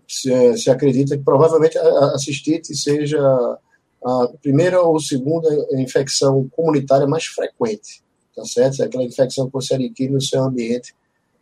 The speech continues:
é, onde você vive mesmo, sem haver necessidade de contaminação hospitalar nem nada. Então, a, a, o que parece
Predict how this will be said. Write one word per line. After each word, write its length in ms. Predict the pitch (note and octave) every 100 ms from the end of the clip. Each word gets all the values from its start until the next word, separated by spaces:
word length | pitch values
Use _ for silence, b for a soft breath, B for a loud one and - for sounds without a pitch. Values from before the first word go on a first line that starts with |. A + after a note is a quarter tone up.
| _
é, 160 | A#2+ B2
onde 160 | B2 B2
você 320 | C#3 D3+ D3
vive 300 | B2 A#2+ A#2
mesmo, 340 | G#2+ A2 G#2+
sem 160 | - B2+
haver 180 | A#2+ C3
necessidade 460 | A#2 A#2+ - A#2
de 60 | A#2+
contaminação 600 | A#2 A#2 A#2 - - A3
hospitalar 540 | - B2 G2+ G#2 A2+
nem 100 | -
nada. 220 | F#2 - - _ _ _ b b b -
Então, 760 | A#2+ A2+ C3+ D#3+ F3 E3+ D#3 D3
a, 460 | B2 C3+ B2 C3+
a, 200 | B2 A#2+
o 320 | A#2+ A#2 A#2+
que 200 | - D#3+
parece 1160 | C#3+ D#3 C#3+ C#3+ C3+ C#3+ C3+ B2+ A#2+ A2+ A2+